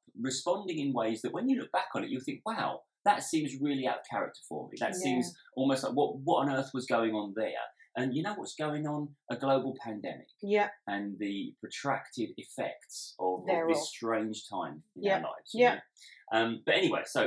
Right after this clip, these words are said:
Speaker 1: losing interest in things. So
Speaker 2: Mm.
Speaker 1: if you, if you spot people that are kind of just, you know, disengaging from the things they would normally engage with, um, underperforming at work for no apparent reason.
Speaker 2: Yeah, you might just hate your job.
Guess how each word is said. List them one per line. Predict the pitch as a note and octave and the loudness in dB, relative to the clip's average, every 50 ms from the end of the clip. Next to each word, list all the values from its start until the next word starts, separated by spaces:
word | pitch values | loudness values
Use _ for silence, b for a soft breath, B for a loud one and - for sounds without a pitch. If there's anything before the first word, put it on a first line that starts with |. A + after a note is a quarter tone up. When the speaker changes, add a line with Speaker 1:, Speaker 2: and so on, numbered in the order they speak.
| - - | 2 2
Speaker 1:
losing | - A3+ F3 - D#3+ | 0 0 2 2 2
interest | C3+ A#2+ - - - | 2 2 0 -4 -6
in | F#2 - | -6 -6
things. | - - - - - - F3 | -6 -8 -10 -10 -10 -6 -2
So | A2 | -2
Speaker 2:
Mm. | A2 | 0
Speaker 1:
if | - A#2+ | 2 2
you, | A#2+ - - | 0 0 0
if | - - | -4 -6
you | A2+ | -8
spot | - - - G#2+ - | -6 -4 -2 -2 -2
people | - A#2 A2 - G#2+ G2 | -2 -4 -4 -4 -6 -6
that | - - | -6 -6
are | F#2+ | -6
kind | - - G#2 G2 F#2 | -6 -6 -6 -6 -6
of | E2+ | -6
just, | - - - - - | -8 -10 -10 -8 -8
you | - | -6
know, | - D#2+ D2+ - - - - | -6 -6 -8 -10 -12 -10 -6
disengaging | - A2+ - - G2+ F#2+ G#2 F#2+ F#2+ F#2+ G2 G2 F#2 | -4 -4 -4 -4 -4 0 0 2 2 0 -2 -4 -8
from | - F#2+ | -8 -8
the | F2+ | -8
things | - F#2+ F#2 F#2 | -6 -8 -6 -4
they | F2+ F2 | -4 -4
would | F2 F2+ | -4 -4
normally | F#2+ F#2 F#2 F2+ F2 - | -6 -6 -6 -6 -8 -6
engage | - - A2 - - | -4 -2 -2 -4 -4
with, | - - - _ b b b b b b b | -10 -12 -12 _ b b b b b b b
um, | A#2 B2 - - - | -4 -4 -4 -4 -4
underperforming | B2 B2 C3+ D3 D3+ D3 - - - - C#3 - - - - D2+ - - - | -2 -2 0 0 -2 -2 -4 -8 -6 -2 -2 -2 -2 -2 -6 -8 -10 -12 -10
at | - - - | -12 -12 -10
work | A#2+ C3+ E3+ F#3 F3+ - - - _ _ _ _ _ _ _ _ _ _ _ _ _ b b - - | -8 -8 -6 -6 -6 -8 -10 -12 _ _ _ _ _ _ _ _ _ _ _ _ _ b b -8 0
for | C#3 C3 B2+ | 2 4 4
no | A#2+ A#2+ A#2+ B2 C3 D3 D3 D3 | 6 6 4 6 6 6 4 2
apparent | - - C#3 C#3 - D3 | 2 -2 -4 -2 -2 -2
reason. | D#3+ E3 D#3+ - - - - _ _ - | -2 -2 -2 -6 -10 -14 -18 _ _ -2
Speaker 2:
Yeah, | C4 C4 B3+ A#3+ A#3+ A#3+ A#3+ A#3+ A#3+ | 2 6 8 10 10 8 8 6 2
you | C4+ | 2
might | C4+ C#4 B3 | 2 2 0
just | A#3 - | 0 -2
hate | - G3+ F3+ | -2 -2 -2
your | F#3 | -2
job. | F3+ F3+ F3 E3+ E3 | -2 0 0 0 0